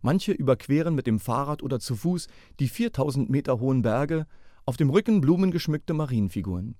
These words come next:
Sie bringen ihre Neugeborenen, Alte und Kranke, ihre Sorgen und Nöte, denn die gibt es in diesem geplagten Teil der Welt reichlich.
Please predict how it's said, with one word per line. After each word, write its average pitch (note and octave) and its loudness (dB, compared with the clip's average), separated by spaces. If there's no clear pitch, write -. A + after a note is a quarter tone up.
Sie - -4
bringen C#3+ 2
ihre A2 4
Neugeborenen, C#3+ 2
Alte C3+ -2
und A#2+ -2
Kranke, C#3+ -2
ihre C#3 2
Sorgen F3 4
und C3 0
Nöte, C3 2
denn C3 4
die D#3+ 0
gibt E3 -4
es E3 -6
in C3 0
diesem D3 -2
geplagten B2 -4
Teil A#2+ -2
der A#2+ 0
Welt G#2+ -2
reichlich. - -6